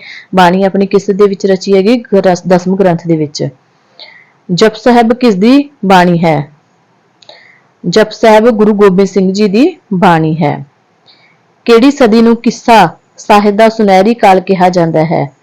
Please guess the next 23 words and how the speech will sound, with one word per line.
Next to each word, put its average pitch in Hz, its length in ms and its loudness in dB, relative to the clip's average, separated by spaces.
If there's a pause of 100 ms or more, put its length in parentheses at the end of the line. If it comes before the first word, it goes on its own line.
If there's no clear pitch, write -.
(720)
ਕਿਹੜੀ 220 240 2
ਸਦੀ 214 260 0
ਨੂੰ 214 120 2
ਕਿੱਸਾ 220 540 2 (680)
ਕਾਲ 196 280 4
ਦਾ 208 120 4
ਸੁਨਹਿਰੀ 202 400 0
ਕਾਲ 208 240 2
ਕਿਹਾ 190 260 -2
ਜਾਂਦਾ 190 300 0
ਹੈ? 208 140 -2
ਤਾਂ 247 140 -2
ਅਠਾਰਵੀਂ 202 440 0
ਸਦੀ 190 280 0
ਨੂੰ 190 140 -2
ਕਿੱਸਾ, 208 480 0 (680)
ਕਿੱਸੇ 208 300 0
ਦਾ 208 140 4
ਸੁਨਹਿਰੀ 208 420 0
ਕਾਲ 190 300 2
ਆ 180 60 2
ਜਿਹੜਾ, 180 260 2
ਉਹ 233 340 0